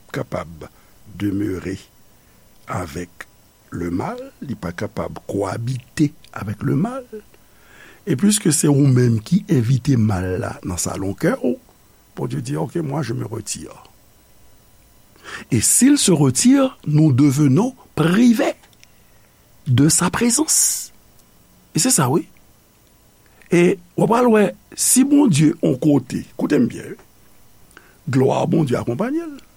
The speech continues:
c'est normal. Même Jean, on souverain de la terre, on côté. Ou pas, ouais, tout entourage, li, tout cortège, li, avec li. Cortège, li, c'est censé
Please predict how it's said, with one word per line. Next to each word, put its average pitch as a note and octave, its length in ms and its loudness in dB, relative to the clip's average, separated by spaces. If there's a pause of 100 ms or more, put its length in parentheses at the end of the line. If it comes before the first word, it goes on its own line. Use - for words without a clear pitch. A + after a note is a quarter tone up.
(320)
c'est C3 160 -4
normal. B3 300 -2 (1120)
Même E3+ 320 6
Jean, C3 360 2
on C3 120 2
souverain B2+ 600 0
de A#2 100 -2
la B2 160 0
terre, - 500 -10 (280)
on - 100 0
côté. - 500 -4 (760)
Ou D#3 80 0
pas, E3 200 2
ouais, C#3 120 2
tout C#3 220 -4
entourage, C3 680 -2
li, B2+ 120 -4
tout E3 120 -6 (100)
cortège, B2+ 600 -2
li, D#3 220 -6
avec G#2 360 -6
li. E3+ 120 -8
Cortège, C#3+ 540 -6
li, B2 80 -8
c'est - 180 -8
censé A2+ 540 -8